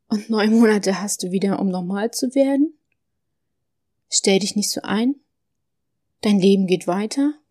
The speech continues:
Doch Heilung. <laughs> Heilung hat keine Deadline. Weder im Trauma, noch in der Schwangerschaft, noch in der Geburt, noch in all den Dingen,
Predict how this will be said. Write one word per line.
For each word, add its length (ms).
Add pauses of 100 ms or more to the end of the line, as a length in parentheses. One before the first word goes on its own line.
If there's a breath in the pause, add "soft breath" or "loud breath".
(1000)
Doch 220
Heilung. 360 (800 loud breath)
<laughs> 1200
Heilung 300
hat 160
keine 320
Deadline. 540 (1700)
Weder 280
im 120
Trauma, 680 (1160)
noch 180
in 100
der 100
Schwangerschaft, 880 (1300)
noch 260
in 120
der 120
Geburt, 800 (1900)
noch 200
in 140
all 260
den 400
Dingen, 540